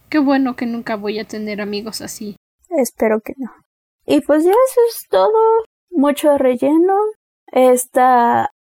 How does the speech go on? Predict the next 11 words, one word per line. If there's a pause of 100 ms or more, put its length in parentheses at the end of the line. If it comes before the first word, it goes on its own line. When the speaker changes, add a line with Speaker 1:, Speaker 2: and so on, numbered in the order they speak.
(300)
Speaker 2:
él, (540)
sí,
él (640)
se
va
a
Harvard (120)
a
hacer
una
entrevista,